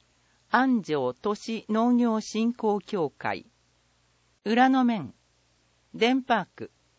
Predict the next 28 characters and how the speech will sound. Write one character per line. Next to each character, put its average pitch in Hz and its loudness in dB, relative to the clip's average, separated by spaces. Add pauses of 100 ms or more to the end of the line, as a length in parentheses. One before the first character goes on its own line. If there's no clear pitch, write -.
(120)
敬 247 2
老 220 2
無 196 -2
料 254 4
入 233 2
園 190 -4
券。 113 -10 (720)
本 294 2
券 151 -6
の 120 -6
払 180 0
い 220 -2
戻 196 -6
し、 160 -10
再 233 0
発 233 -2
行 139 0
は 117 -2
で 143 -4
き 208 -6
ま 185 -2
せ 165 -8
ん。 123 -8 (720)
本 269 4
券 156 -4
の 131 -2
転 214 0
売、 196 -2